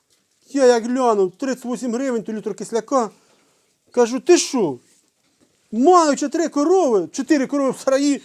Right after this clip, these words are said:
ти кисляк купляєш?" А вона, "А що, я все розпродала, в мене нема нічого. Нема що вареники замісити". Так що бувають, бу-, буває і таке. Ну що на сьогодні вийшло? В принципі, все розпродалися.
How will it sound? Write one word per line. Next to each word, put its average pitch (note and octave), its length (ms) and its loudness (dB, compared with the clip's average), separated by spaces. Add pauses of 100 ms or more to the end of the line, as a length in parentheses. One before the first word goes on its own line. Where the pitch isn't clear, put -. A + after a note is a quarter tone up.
(180)
ти A#3 100 -8
кисляк - 380 0
купляєш?" F#3 480 -4 (200)
А B3 140 -2
вона, B3 140 -4
"А B3+ 100 -4
що, B3 160 -6
я A#3 80 0
все A3+ 160 -6
розпродала, G#3+ 460 -4
в G3 40 0
мене F3 160 -4
нема F3 200 -4
нічого. E3+ 320 -6 (340)
Нема A#3+ 280 -2
що G#3+ 300 -4 (180)
вареники A3 480 0
замісити". F#3 640 -4 (260)
Так A3+ 180 0
що D3+ 140 -10 (180)
бувають, E3 560 4 (100)
бу-, D3+ 340 -2
буває F3+ 400 0
і - 20 -4
таке. D#3 380 -6 (280)
Ну C4 80 -4
що D#4 140 2
на B3+ 120 4
сьогодні A3 320 -2
вийшло? G3 420 0
В A2 200 -8 (600)
принципі, A3+ 580 0 (300)
все B3+ 280 2
розпродалися. A#3+ 840 -4